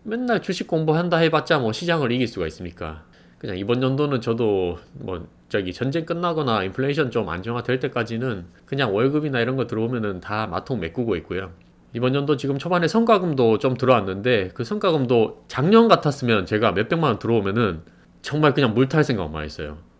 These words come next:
"와, 이거 지금 내가 탈출할 마지막 기회다. 물 타서 빨리 본전까지 찾자. 본전까지 찾으면 빼야겠다." 했는데 그대로 다 물렸죠. 결국은 나를 위한 자금 보상 뭐 몇십만 원짜리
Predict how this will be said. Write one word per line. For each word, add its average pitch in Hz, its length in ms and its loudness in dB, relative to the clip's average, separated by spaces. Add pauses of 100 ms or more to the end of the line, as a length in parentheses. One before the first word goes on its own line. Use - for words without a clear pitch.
(160)
"와, 151 280 8
이거 151 200 8
지금 139 240 0
내가 123 200 6
탈출할 147 420 4
마지막 123 380 4
기회다. 101 600 2
물 127 240 2
타서 143 280 0
빨리 113 420 2
본전까지 120 500 2
찾자. 104 540 0
본전까지 135 420 2
찾으면 143 440 2
빼야겠다." 107 580 2 (220)
했는데 196 520 4 (520)
그대로 151 280 8
다 123 140 0
물렸죠. 98 640 -2 (320)
결국은 180 540 4
나를 160 240 2
위한 131 240 4
자금 131 340 -2
보상 117 460 -2
뭐 98 100 -4
몇십만 135 420 -4
원짜리 117 480 -4